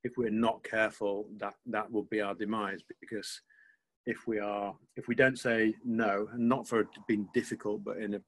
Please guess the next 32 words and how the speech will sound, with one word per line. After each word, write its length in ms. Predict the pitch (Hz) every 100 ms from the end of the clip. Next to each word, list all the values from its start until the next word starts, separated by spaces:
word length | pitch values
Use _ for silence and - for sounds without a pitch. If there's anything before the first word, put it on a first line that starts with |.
| _
pragmatic 560 | - 101 113 113 113 104
way, 280 | 101 104 - _ _ _ _ _ -
um, 280 | 101 101 104 -
then 340 | 123 101 113
you 260 | 110 107 104 110
won't 340 | 110 117 110 -
create 280 | - 110 101
funds 340 | - 110 98
to 120 | - 107
invest 460 | 98 101 - -
and 80 | 107
you 60 | 107
won't 180 | 107
create 260 | - 101 95 -
headroom 320 | 104 104 95
to 140 | -
think 260 | - 107 98
differently. 560 | 104 - 110 95 92 95
And 260 | 101 98 92 _ _ _ -
eventually 540 | 104 110 113 - 98
we'll 140 | 98 95
have 160 | 98
a 60 | 98
Kodak 440 | - 104 101 98
moment 340 | 104 95 98 104
as 120 | 98
an 60 | 98
industry 400 | 98 92 - 95
where 160 | 95
we 100 | 95 92
become 220 | - 101
irrelevant. 400 | 92 92 95 98